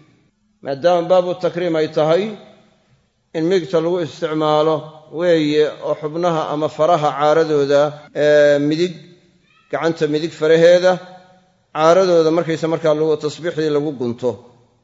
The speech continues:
oo lagu tiriyo. Kitaabka markaad qaadanayso, bidix baad ku qaadan mise midig? Midigta waa in lagu qaataa. Waayo kitaabkii waxa weeye waa sharaf badan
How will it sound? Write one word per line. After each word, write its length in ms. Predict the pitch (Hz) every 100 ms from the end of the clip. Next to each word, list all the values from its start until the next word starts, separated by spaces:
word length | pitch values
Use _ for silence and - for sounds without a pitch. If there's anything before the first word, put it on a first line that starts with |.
| _ -
oo 100 | 175
lagu 240 | 151 147
tiriyo. 460 | 143 120 107 110 110 _ _ _ _ _ _ _ _ _ _
Kitaabka 400 | 143 151 170 139
markaad 300 | 156 151 147 139
qaadanayso, 600 | 139 143 139 107 - - - _ _ _ _
bidix 300 | - 151 170
baad 160 | 151 143
ku 80 | 160
qaadan 220 | 139 135
mise 180 | 139 127
midig? 220 | 127 90 - _ _ _ _ _ _ _ _ _ _ -
Midigta 300 | 151 147 147
waa 120 | 143 147
in 80 |
lagu 160 | 135 135
qaataa. 380 | 110 95 - 60 - _ _ _ _ _ _ -
Waayo 180 | 139 135
kitaabkii 580 | 143 135 170 147 170 170
waxa 220 | 151 151
weeye 280 | 156 147 135
waa 180 | 139
sharaf 280 | 139 147 147 131
badan 240 | 135 143